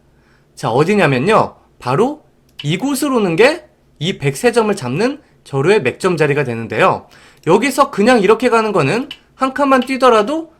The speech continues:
타고 넘어가 버리기 때문에 안 되죠. 자, 하지만 이렇게 왔을 때는 이 세 점이 탈출하기가 힘들어 보입니다. 자, 그 이유는 뭐냐면요. 백이 이렇게 두는 거는 이쪽 오고요. 여기 끊어야 되는데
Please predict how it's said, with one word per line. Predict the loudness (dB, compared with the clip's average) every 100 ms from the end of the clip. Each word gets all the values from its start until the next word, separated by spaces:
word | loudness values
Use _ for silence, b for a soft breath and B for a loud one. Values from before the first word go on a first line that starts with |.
| _
타고 | 2 2 4
넘어가 | 4 6 4 4 0
버리기 | 0 0 -4
때문에 | -4 -2 0
안 | 0 0
되죠. | -6 -8 -14 b b b _
자, | 0
하지만 | 0 2 0 0 -2 -18 _ -6
이렇게 | -2 -2 2
왔을 | 4 4 0 -2
때는 | 0 0 -2 -6 b b
이 | -6 -4
세 | -2
점이 | -2 0 -2
탈출하기가 | -2 -4 -4 -4 0 0 0 0 0 0 b b
힘들어 | _ -8 -2 2 2
보입니다. | 2 -2 -6 -10 -16 _ b b b b b
자, | -4 -4
그 | 0 0
이유는 | 2 2 2 2
뭐냐면요. | 2 0 0 0 2 2 -2 B B _
백이 | 4 4 2 0 -2 -4 _ _
이렇게 | 0 0 0 -4
두는 | -2 -2 2
거는 | 2 2 -4 -10 _ _ -8
이쪽 | -8 -2 0 2
오고요. | 0 2 4 6 4 0 b b _
여기 | -2 0 -2
끊어야 | -2 2 4 4
되는데 | 2 2 2 2 0